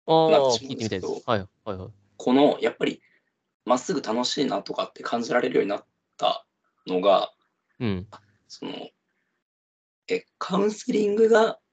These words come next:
Speaker 2: 自分に向いてたから、そう感じられたという部分もあるんですけど、
Speaker 1: うん、はい。
Speaker 2: やっぱり明らかに感じられるようになったっていう、その、
Speaker 1: うん。
Speaker 2: 自己変化だとも思っていて。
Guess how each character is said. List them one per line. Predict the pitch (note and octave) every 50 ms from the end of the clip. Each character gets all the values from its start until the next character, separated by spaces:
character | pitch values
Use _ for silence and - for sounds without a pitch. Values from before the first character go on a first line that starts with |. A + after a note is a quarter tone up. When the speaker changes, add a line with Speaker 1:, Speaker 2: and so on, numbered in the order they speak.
| _ _ _ _ -
Speaker 2:
自 | A2 A2 A#2+
分 | B2+ D3+ D#3+
に | D#3+ D3 - - _
向 | - B2+ C#3+ E3
い | F#3
て | - - -
た | D#3+ D3+
か | - B2+
ら、 | C3 C3+ - - - - _ _ _ _ _ _ _ -
そ | - - - A#2 A2+
う | -
感 | - - B2 A#2+
じ | A2 A#2+ A#2
ら | - A#2+
れ | - -
た | - - B2+
と | - - G#2+
い | G2+ G2
う | F#2
部 | - A#2+ A#2
分 | A#2+ A2+ G#2+
も | G#2+ G#2+ - C3+
あ |
る | C3+ A#2+
ん | G2+ G2
で | -
す | - -
け | - - -
ど、 | - - - - _ _ _ _ _ -
Speaker 1:
う | G#3+ F#3
ん、 | C#3+ G#2+ - - - _ _ _
は | - G#2+ F#2
い。 | F#2 G#2
Speaker 2:
や | C#3+
っ | -
ぱ | - -
り | - - - -
明 | D3+ - - - -
ら | D4+ -
か | - -
に | A2+ -
感 | - - D#3 F3 G3
じ | F#3+ F3 F3+
ら | E3 C#3+
れ | D3+ E3+ F3
る | -
よ | D3 -
う |
に | - - F#2+ G2
な | A#2 D3
っ | - - _ _
た | - -
っ | - - _ _
て | - -
い | D3 -
う、 | - -
そ | - - C#3
の、 | -
Speaker 1:
う |
ん。 | - -
Speaker 2:
自 | - E3 D3+ A#2
己 | G2+ - - -
変 | - F#3 F3+ E3
化 | - A2+
だ | G2+ -
と | A2
も | G2 -
思 | G#2 G2+
っ | -
て | - -
い | A#2 -
て。 | - - - - -